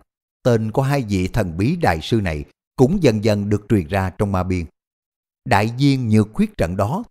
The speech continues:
thật sự vô cùng thần diệu, biến hóa trong đó cũng đơn giản, không khó lý giải, nhưng mà rất khác với trận đạo hiện, dùng ở trên chiến trường, rất là kỳ diệu. Hiện giờ Phi Nham Quan,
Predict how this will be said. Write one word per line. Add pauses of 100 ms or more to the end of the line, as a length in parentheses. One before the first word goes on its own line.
thật
sự
vô
cùng
thần
diệu, (280)
biến
hóa
trong
đó
cũng
đơn
giản, (300)
không
khó
lý
giải, (360)
nhưng
mà
rất
khác (100)
với
trận
đạo
hiện, (400)
dùng
ở
trên
chiến
trường, (300)
rất
là
kỳ
diệu. (300)
Hiện
giờ (120)
Phi
Nham
Quan,